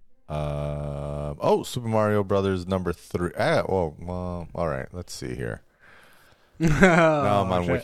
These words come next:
Speaker 1: Wikipedia, which is a little bit more up to date. Um,
Speaker 2: Is that?
Speaker 1: so the number one animated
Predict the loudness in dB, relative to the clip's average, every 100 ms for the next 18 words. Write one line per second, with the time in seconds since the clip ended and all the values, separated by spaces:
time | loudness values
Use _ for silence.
0 | -6 -6 -4 -4 -6 -8 -8 -6 -4 -6
1 | -6 -4 -2 -2 -2 -6 -4 -8 -6 -10
2 | -10 -10 -4 -2 -2 -8 -14 -18 -18 -20
3 | -10 -4 -2 -2 -4 -6 -10 -14 -18 -20
4 | -20 -20 -18 -20 -20 _ -20 -20 _ -20
5 | _ _ -20 -18 -18 -20 -20 -20 -20 _
6 | _ _ _ _ -20 -12 -2 0 0 0
7 | 2 0 2 2 2 2 2 4 2 0
8 | -4 _ _ _ _ -20 -20 -8 -4 -2
9 | -2 -2 -2 -4 -8